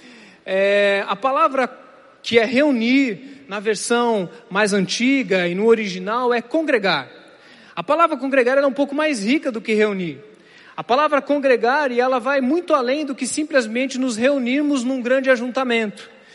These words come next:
A palavra congregar é epissinagog. Epissinagog. Se você prestou atenção no finalzinho, a palavrinha é sinagoga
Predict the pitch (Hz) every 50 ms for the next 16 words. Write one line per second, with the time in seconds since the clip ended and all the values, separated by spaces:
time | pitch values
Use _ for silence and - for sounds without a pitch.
0 | - - - - - - - - 190 196 220 233 254 254 240 - 262 262 254 262
1 | 247 220 226 233 247 269 277 269 233 220 208 202 180 165 - - - - - -
2 | - - _ _ _ _ _ - 208 220 254 240 - - 294 294 285 269 - -
3 | - - - - - - - - - - 254 262 269 269 269 269 247 247 - -
4 | 220 226 226 214 170 180 202 185 156 - - - - - - - - - - -
5 | - - _ _ - - 269 294 294 294 - - 269 - - - - 269 262 254
6 | 247 247 226 196 175 190 170 143 127 - - - - - - - - - - -
7 | - 262 233 262 247 - - 269 262 - 277 247 - - 247 240 247 247 226 -
8 | 247 240 233 233 - 247 240 240 233 214 196 247 277 285 269 277 262 254 240 226
9 | 196 226 262 262 240 - - - 349 320 285 226 202 190 170 151 135 123 135 156
10 | -